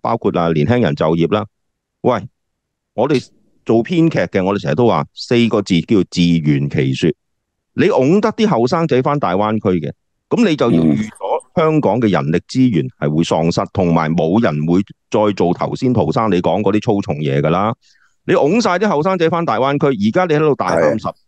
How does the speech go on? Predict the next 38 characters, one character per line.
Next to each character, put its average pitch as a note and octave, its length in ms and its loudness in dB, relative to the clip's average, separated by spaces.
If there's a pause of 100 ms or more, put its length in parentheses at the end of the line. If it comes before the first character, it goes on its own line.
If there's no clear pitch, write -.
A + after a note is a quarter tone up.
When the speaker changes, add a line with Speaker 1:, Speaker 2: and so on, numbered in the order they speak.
Speaker 2:
係。 G2 140 -6
Speaker 1:
話 F#2 220 0 (400)
唔 F2+ 60 2
夠 A#2+ 240 2
人 E2 200 -2
手， E3+ 200 -2
Speaker 2:
<laughs> - 40 -8
Speaker 1:
要 C3 120 -2
喺 D#3+ 80 -2
大 G#2 160 -4
灣 C#3 240 0
區 C#3+ 160 -2 (100)
Speaker 2:
係。 - 480 0
Speaker 1:
叫 D3+ 60 0
返 F#3 180 -2
啲 F#3+ 160 2
人 F#2 160 0
落 G#2 160 -2
嚟 E2+ 180 -4
喎。 F#2 260 2 (320)
喂， B2+ 120 -2 (320)
Speaker 2:
係。 - 100 0
Speaker 1:
我 G#3+ 60 2
唔 G3 80 -2 (100)
知 A2+ 200 4
啊， D#2 160 0 (380)
我 C#3 140 0
唔 A2 120 0
知 F3 140 2
道 D#3+ 120 2
係 G#2+ 140 -2
唔 G2+ 60 0
係， F#2 220 -2 (400)
即 F3 100 0
係 B2 180 2 (300)
兩 A2 260 2
邊 D#3 220 2
嘅， G#2+ 280 2